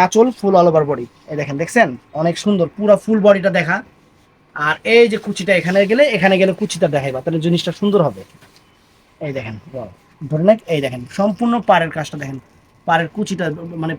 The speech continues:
পার্লের কাজটা দেখেন। ব্লাউজ পিসটা দেখা দাও। তো ফ্রেন্ডস, আমি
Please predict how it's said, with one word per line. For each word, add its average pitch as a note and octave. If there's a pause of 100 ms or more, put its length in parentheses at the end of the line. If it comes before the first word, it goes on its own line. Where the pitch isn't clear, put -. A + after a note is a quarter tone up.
(140)
পার্লের F#3
কাজটা D#3+
দেখেন। C#3
ব্লাউজ F#3
পিসটা G#3+
দেখা D#3+
দাও। A2+ (4000)
তো F#3+
ফ্রেন্ডস, G3+
আমি G3